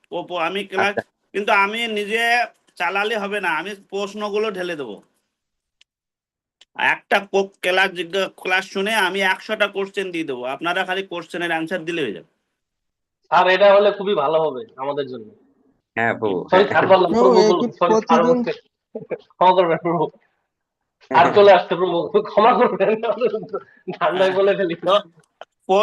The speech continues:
Speaker 1: তাহলে ক্লাসটা আর কাউকে চালু করতে হবে, আর কেউ কেউ চালু করতে হবে, তাহলে আমি আর কি লিখতে পারবো, টাইপ করতে পারবো বা ইয়ে করতে পারবো অনলাইন।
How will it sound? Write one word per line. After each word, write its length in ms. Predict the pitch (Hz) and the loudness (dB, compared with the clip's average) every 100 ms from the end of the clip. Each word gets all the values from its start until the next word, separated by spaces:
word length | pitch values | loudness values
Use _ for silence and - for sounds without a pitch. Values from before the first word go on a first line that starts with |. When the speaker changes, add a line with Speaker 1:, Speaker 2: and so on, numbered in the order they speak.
| 214 | 2
Speaker 1:
তাহলে 200 | 196 208 220 | 0 0 -2
ক্লাসটা 420 | 208 208 202 247 | 0 0 0 0
আর 140 | 214 214 | 0 0
কাউকে 300 | 208 208 226 | -2 -2 -2
চালু 240 | 208 196 214 | 0 0 -2
করতে 260 | 214 - | -6 -6
হবে, 160 | 180 156 | -6 -4
আর 140 | 156 160 | -4 -6
কেউ 180 | 185 190 | -8 -10
কেউ 200 | 185 202 | -8 -8
চালু 220 | 196 175 175 | -6 -8 -8
করতে 220 | 175 180 | -10 -6
হবে, 140 | 165 165 | -6 -4
তাহলে 160 | 165 | -4
আমি 220 | 180 165 180 | -2 -4 -4
আর 100 | 175 | -6
কি 100 | 160 170 | -8 -8
লিখতে 320 | 156 156 180 | -8 -8 -10
পারবো, 260 | 151 143 131 | -8 -8 -6
টাইপ 240 | 135 147 147 | -4 -4 -4
করতে 220 | 160 - | -10 -8
পারবো 280 | 139 139 139 139 | -8 -8 -6 -4
বা 100 | 139 | -2
ইয়ে 120 | 131 131 | -2 -4
করতে 180 | 110 117 | -6 -6
পারবো 240 | 104 90 - _ _ _ _ _ _ _ _ _ _ _ _ _ _ - - | -8 -10 -18 _ _ _ _ _ _ _ _ _ _ _ _ _ _ -14 -10
অনলাইন। 420 | 92 123 110 98 | -8 -6 -4 -6